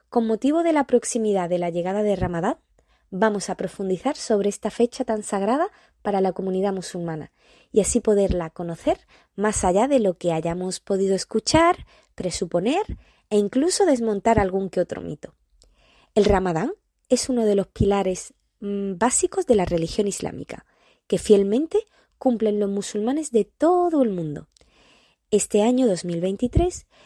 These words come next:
se estima su comienzo el miércoles veintidós de marzo,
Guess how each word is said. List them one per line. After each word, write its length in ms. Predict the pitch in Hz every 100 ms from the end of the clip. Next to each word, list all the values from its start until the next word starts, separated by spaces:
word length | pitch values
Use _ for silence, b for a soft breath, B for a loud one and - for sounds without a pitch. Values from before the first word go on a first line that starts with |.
| b
se 160 | - 285
estima 320 | - 320 349
su 160 | -
comienzo 500 | 285 294 302 349 -
el 100 | 349
miércoles 500 | 285 269 269 269 247
veintidós 460 | 233 220 214 208 190
de 100 | 185
marzo, 400 | 160 156 _ -